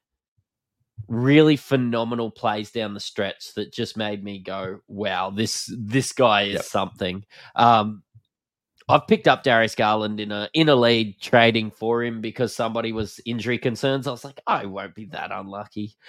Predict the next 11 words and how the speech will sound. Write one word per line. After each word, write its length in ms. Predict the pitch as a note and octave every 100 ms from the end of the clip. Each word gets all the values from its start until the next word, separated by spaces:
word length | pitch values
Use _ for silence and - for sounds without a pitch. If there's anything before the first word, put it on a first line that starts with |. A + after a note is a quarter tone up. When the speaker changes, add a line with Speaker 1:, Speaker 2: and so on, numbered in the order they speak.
| E3 B2
Speaker 1:
Yeah, 220 | B2+ A#2+ -
I 120 | A2
am. 280 | G2+ G2 C3+ D3 -
Speaker 2:
<laughs> 180 | -
Speaker 1:
Uh, 260 | - C3+ A#2+ A2 _
but, 540 | B2+ B2+ C3 - - - - - _ F#3 E3 -
uh, 160 | C3+
look, 260 | C3+ C#3+ - _ _ -
Craig 220 | D#3 E3+
Porter 220 | F3 D#3+
Junior 640 | B2+ A#2+ A#2+ B2 A#2+ A#2